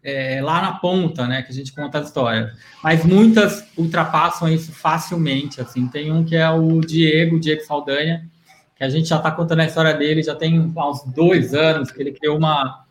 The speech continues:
uma ecobarreira lá no Paraná pra pegar os lixos que vêm no, no rio, que passa pelo quintal da casa dele.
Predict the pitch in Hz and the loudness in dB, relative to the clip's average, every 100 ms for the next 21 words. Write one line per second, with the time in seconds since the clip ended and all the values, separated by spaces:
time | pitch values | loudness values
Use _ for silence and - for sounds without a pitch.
0 | _ _ - 143 151 - 160 139 139 147 | _ _ -8 -2 0 2 2 2 2 2
1 | 151 139 147 165 165 165 160 156 143 143 | 2 0 0 0 2 2 0 0 0 0
2 | 135 127 156 160 _ _ _ _ - 135 | 0 0 -2 -6 _ _ _ _ -6 -2
3 | 135 135 123 123 - _ _ - 151 147 | 0 0 -4 -6 -14 _ _ 0 0 2
4 | 151 160 127 151 165 - - 160 - 147 | 2 2 0 -2 -2 -4 -10 -12 -4 0
5 | 156 165 160 160 147 131 135 139 131 156 | 2 4 4 2 0 -4 -4 -2 0 2
6 | 170 170 - 151 147 143 160 151 147 139 | 2 2 -2 -2 -2 -2 -6 -4 -6 -4
7 | 139 143 143 139 131 139 165 170 | -2 -2 -4 -4 -2 0 0 -2